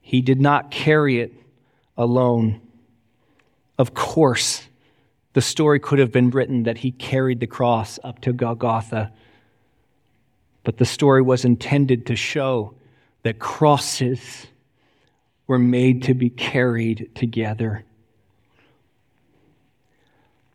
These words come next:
Number eleven, and, and lastly,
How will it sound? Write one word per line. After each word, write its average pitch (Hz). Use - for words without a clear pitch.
Number 135
eleven, 120
and, 117
and 117
lastly, 117